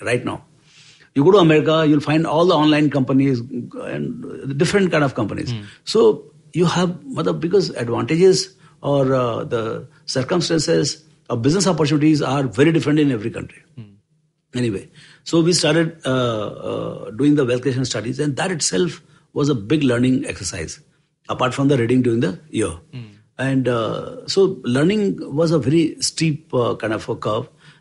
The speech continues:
Speaker 1: And by two thousand, again, the, you, you are introduced to second round of bull run. That
Speaker 2: Yeah.
Speaker 1: is the Y two K bull run.
Speaker 2: Yeah.
Speaker 1: And on one one two thousand one, I had a hundred crore portfolio.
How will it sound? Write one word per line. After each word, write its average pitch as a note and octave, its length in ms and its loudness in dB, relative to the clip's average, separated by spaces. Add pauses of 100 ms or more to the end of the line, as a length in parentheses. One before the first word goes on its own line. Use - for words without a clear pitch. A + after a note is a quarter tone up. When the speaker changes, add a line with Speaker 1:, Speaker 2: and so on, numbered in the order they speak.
Speaker 1:
And C3 240 2
by C3 140 0
two F3 200 -2
thousand, C#3 500 0 (320)
again, E3+ 380 4
the, D#3 140 4 (100)
you, C3+ 460 2
you B2+ 140 2
are C3 40 0
introduced C3+ 300 -2
to D3+ 80 -4
second C3+ 280 0
round C3+ 140 2
of A#2 100 -4
bull G#2+ 140 -2
run. F#2+ 260 -10
That A#2+ 120 -2
Speaker 2:
Yeah. C3 60 0
Speaker 1:
is B2 60 0
the D#3 200 0 (240)
Y A#2 160 0
two A#2 100 -4
K B2+ 100 0
bull G2 220 -2
run. E2+ 200 -8
Speaker 2:
Yeah. C#3 120 -8 (340)
Speaker 1:
And A#2+ 320 -2 (400)
on C3 300 0
one F#3+ 280 0
one F#3+ 200 2
two D#3+ 100 0
thousand D3 220 4
one, C3 340 -2
I C3 120 -4
had C#3+ 100 0
a C3+ 40 -2
hundred A#2 260 -4
crore A#2+ 160 -4
portfolio. - 380 -12